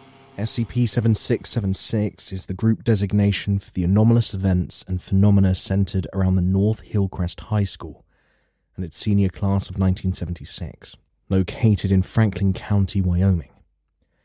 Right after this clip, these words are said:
Its overall nature is highly dynamic, and it is capable of adapting to countermeasures and neutralization attempts. S C P seven six seven six's primary characteristic is a virulent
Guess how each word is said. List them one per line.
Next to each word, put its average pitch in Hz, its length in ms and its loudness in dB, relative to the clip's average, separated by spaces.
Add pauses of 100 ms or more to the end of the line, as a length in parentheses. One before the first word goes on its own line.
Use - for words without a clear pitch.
(200)
Its - 160 -4
overall 127 320 2
nature 104 360 0
is 101 100 -2
highly 101 360 0
dynamic, 95 720 0 (160)
and 95 100 -4
it 92 80 -2
is 92 140 -4
capable 98 440 -2
of 90 80 0
adapting 95 520 0
to - 80 -14
countermeasures 98 920 0
and 95 220 4
neutralization 92 800 -2
attempts. - 600 -10 (360)
S 143 160 0
C 117 160 2
P 123 260 -2
seven 107 320 2
six - 420 0
seven 101 240 0
six's - 460 -2
primary 117 560 2
characteristic 95 920 -2
is 95 160 -4
a 95 60 -2
virulent 104 640 2